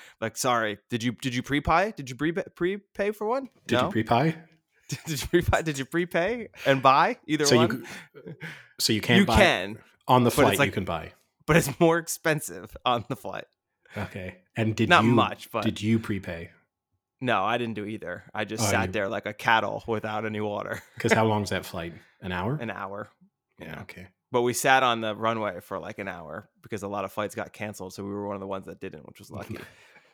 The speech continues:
Speaker 2: They do it on purpose so that then people get more desperate. The thirst really
Speaker 1: Yeah.
Speaker 2: kicks in.
Speaker 1: <laughs> I'm sure.
Speaker 2: They're like, "Just
Speaker 1: I'm
Speaker 2: do a
Speaker 1: sure
Speaker 2: few,
Speaker 1: they do.
Speaker 2: just do a few laps of the, of the runway before we take off.
Speaker 1: Yeah.
Speaker 2: It's, it's summer. People are really,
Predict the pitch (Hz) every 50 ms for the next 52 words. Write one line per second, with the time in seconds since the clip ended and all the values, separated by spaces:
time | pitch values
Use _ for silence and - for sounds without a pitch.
0 | _ _ _ _ _ _ - 120 120 120 127 117 110 107 104 95 - 151 143 147
1 | 90 82 - - 104 95 90 95 90 - - 110 92 98 95 101 107 104 107 95
2 | 98 85 90 101 101 98 95 92 92 - 120 123 - _ - 127 113 110 - -
3 | 92 85 - _ - - 101 - - 131 113 98 - - - 135 120 113 139 165
4 | - - - 123 - - 120 110 - - - 113 - - _ _ - - - _
5 | - - - - 156 - - - - - - - - - - - _ - - -
6 | - - - 135 117 - 139 131 127 - 151 - 180 180 165 - 156 151 143 143
7 | 117 120 117 - 139 127 123 123 - - - - - 165 160 202 185 160 - -
8 | 147 135 127 - 127 117 110 113 120 110 - - - 120 107 107 104 107 104 107
9 | 120 131 123 107 113 110 110 117 113 110 113 110 104 98 - 104 - 120 113 110
10 | 104 101 - - 120 107 104 110 101 95 95 - - - - - - - - 123
11 | 117 - 127 127 110 - - - - 127 123 117 110 101 95 92 - 123 117 110
12 | 107 101 101 107 110 107 95 95 92 92 90 92